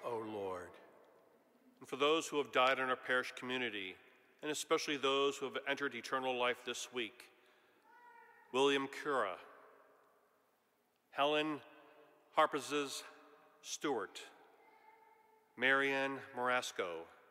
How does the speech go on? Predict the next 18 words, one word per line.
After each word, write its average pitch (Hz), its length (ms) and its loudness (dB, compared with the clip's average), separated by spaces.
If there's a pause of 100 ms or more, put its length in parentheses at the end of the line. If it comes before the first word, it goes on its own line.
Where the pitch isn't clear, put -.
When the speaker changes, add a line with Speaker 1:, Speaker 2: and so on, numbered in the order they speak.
(580)
Speaker 2:
Frank 127 380 -2 (320)
McGrath, 110 480 2 (1200)
and 120 140 -8
Theodore 117 500 2
Zella. 98 380 -2 (1040)
May 139 120 6
they 143 100 2
be 147 80 -2
welcome 139 400 4
in 117 80 -8
the 117 80 -2
wedding 120 280 0
feast, - 580 -10 (380)
we 120 140 -4
pray. 107 380 -2 (1300)
Speaker 1:
Change 113 580 0
our 107 260 4
hearts, - 640 -4